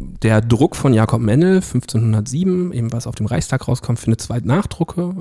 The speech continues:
einen bei Jakob Köbel und einen bei Christian Eggenolf, fünfzehnhundertzwanzig und fünfzehnhundertsechsunddreißig, und dann war's das. Danach ist das Schachzabelbuch tot. Das hat zwei verschiedene Gründe, denke ich. Ähm, zum einen,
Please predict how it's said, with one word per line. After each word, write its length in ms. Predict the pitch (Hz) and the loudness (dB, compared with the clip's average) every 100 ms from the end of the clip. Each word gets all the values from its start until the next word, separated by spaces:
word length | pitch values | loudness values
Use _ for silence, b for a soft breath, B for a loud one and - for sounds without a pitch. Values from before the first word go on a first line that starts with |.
| - | -6
einen 280 | 113 110 101 | -4 -2 -4
bei 100 | 87 | -4
Jakob 380 | 107 - 117 | -4 -4 -8
Köbel 380 | - 147 151 151 | 0 2 4 4
und 140 | 117 104 | 2 -2
einen 200 | 117 107 | -4 -4
bei 120 | - | -6
Christian 380 | - - 98 - | -8 -6 -4 -2
Eggenolf, 440 | 139 151 139 135 | 0 2 0 -2
fünfzehnhundertzwanzig 1040 | - 113 - 123 110 104 - 147 156 143 127 | -4 -6 -2 0 0 -2 -2 -2 0 -4 -6
und 80 | |
fünfzehnhundertsechsunddreißig, 1300 | - 123 - 120 117 110 117 - 113 - 110 - 131 | -8 -10 -6 -4 -2 -4 -6 -8 -8 -4 -4 -4 -6
und 160 | 123 117 | -4 -2
dann 200 | 113 113 | -2 -4
war's 240 | 107 - - | -6 -8 -12
das. 300 | - - - | -16 -16 -12
Danach 380 | - 127 120 - | -6 0 0 -2
ist 180 | - - | -6 -6
das 80 | - | -4
Schachzabelbuch 800 | 113 - - 117 110 123 123 - - | -4 -6 -4 -2 -2 -2 -8 -8 -12
tot. 380 | - - - - B B B B B B B - | -12 -12 -14 -18 B B B B B B B -2
Das 160 | 117 | -2
hat 140 | 147 - | -2 -2
zwei 200 | 131 143 | 0 2
verschiedene 440 | 143 - 139 127 | 2 4 6 6
Gründe, 440 | 113 113 110 107 - - | 4 4 4 2 -4 -6
denke 320 | 110 110 - | 0 0 -2
ich. 360 | 101 143 - - - | -10 -10 -12 -20 -8
Ähm, 220 | 120 113 | -4 -4
zum 220 | - 113 | 2 0
einen, 420 | 110 113 160 202 | 2 2 2 2